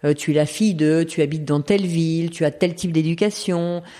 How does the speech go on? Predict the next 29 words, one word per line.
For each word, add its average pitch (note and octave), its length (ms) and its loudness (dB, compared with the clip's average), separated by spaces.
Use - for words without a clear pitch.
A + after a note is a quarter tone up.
euh, D3+ 420 4
tu D3+ 160 -2
es - 20 2
une D#3+ 120 2
femme G#3 260 2
blanche, F#3+ 680 0
euh, E3 280 0
et E3 80 0
cetera, F#3+ 300 -2
et A3 40 -4
cetera. D4 180 -2
Et G3+ 60 -2
donc A3 200 -2
tout F#4+ 140 0
ça E4+ 320 -2
fait D4+ 240 -6
que C4+ 260 -2
tu G#3+ 140 -2
t'es B3 120 4
conditionné C#4 920 2
dans G#3+ 240 0
un G#3+ 80 2
schéma G#3+ 600 2
très - 200 0
clair F#3 480 0
qui A3+ 140 -2
te E4+ 100 4
fait D4+ 160 0
croire - 760 -2